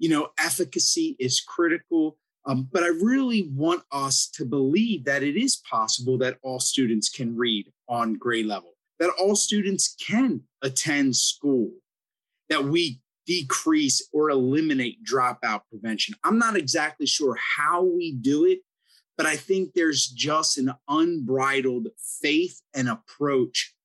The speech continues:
to solving it, which is why I love Les Brown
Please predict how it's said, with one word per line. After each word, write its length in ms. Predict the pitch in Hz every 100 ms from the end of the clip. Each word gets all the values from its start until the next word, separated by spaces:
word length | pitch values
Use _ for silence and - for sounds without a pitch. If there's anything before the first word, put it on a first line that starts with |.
| _
to 240 | - 185 175
solving 540 | - 180 175 180 180
it, 180 | 196 - _ _ _ -
which 220 | 139 151
is 140 | 131
why 220 | 131 139
I 20 | 143
love 380 | 139 131 107
Les 340 | 127 123 - -
Brown 500 | 143 143 143 135